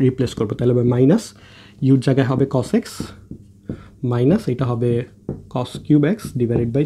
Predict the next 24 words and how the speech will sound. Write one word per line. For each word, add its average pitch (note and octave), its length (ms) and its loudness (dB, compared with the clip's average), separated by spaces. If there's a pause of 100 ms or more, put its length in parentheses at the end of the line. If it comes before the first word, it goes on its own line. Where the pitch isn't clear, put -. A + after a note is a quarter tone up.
(120)
three G3+ 220 4 (520)
plus D#3+ 220 -2 (160)
c। - 20 -18 (1600)
So, D#3 60 6 (320)
আ-, C3+ 200 -4
আশা E3+ 180 0
করছি F3 240 0
এই D#3 80 0
কাজটা D#3+ 240 2
আপনারা D3+ 240 -2
সবাই D3+ 220 2
পারবেন। D#3+ 220 4 (400)
এখন D#3+ 200 2
আমরা D#3+ 220 6
যে D3+ 120 8
কাজটা C#3+ 300 0
করব, C#3 140 4 (640)
sin D3+ 240 2
cube F#3 220 6
x-এর E3 200 -2
জায়গায় A#3+ 320 0
বা A#2+ 60 -2 (180)
cos F#3 220 6
cube D#3 180 6